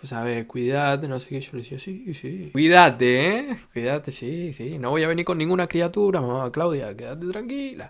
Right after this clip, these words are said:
<laughs> ¿Entendés a quién le está diciendo que se cuide? ¿Que, de qué me va a cuidar? De que me roben nomás.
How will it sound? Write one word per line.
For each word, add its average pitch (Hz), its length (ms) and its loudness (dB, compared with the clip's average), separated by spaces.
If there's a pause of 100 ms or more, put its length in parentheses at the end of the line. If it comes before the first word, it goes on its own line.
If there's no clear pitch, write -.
<laughs> - 40 -16 (2250)
¿Entendés 156 460 0
a 202 100 2
quién 208 180 0
le 190 60 2
está 185 140 0
diciendo 185 460 4
que 139 80 0
se 143 160 0
cuide? 151 640 0
¿Que, 160 100 0
de 139 160 0
qué 208 80 -8
me 190 80 2
va 156 100 2
a 139 60 0
cuidar? 127 320 0
De 123 80 -2
que 143 60 -4
me 151 120 0
roben 185 360 6
nomás. 151 320 -2